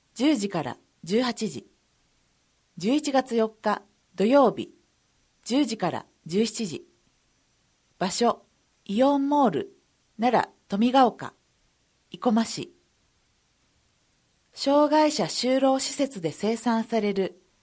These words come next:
受産商品の販売会を開催します。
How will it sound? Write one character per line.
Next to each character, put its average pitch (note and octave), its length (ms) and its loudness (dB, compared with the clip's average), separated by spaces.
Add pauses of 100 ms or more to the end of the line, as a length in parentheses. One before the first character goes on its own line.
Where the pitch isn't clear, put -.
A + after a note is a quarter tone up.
(240)
受 F3+ 100 -6
産 C#4+ 300 0
商 D4 240 2
品 G3+ 320 -4
の C3 140 -8
販 A#3 280 -2
売 C#4 240 4
会 A3 300 2
を A#2 100 -2
開 F#3+ 240 -6
催 G3 240 -2
し F#3+ 140 -10
ま F3+ 140 -2
す。 - 180 -14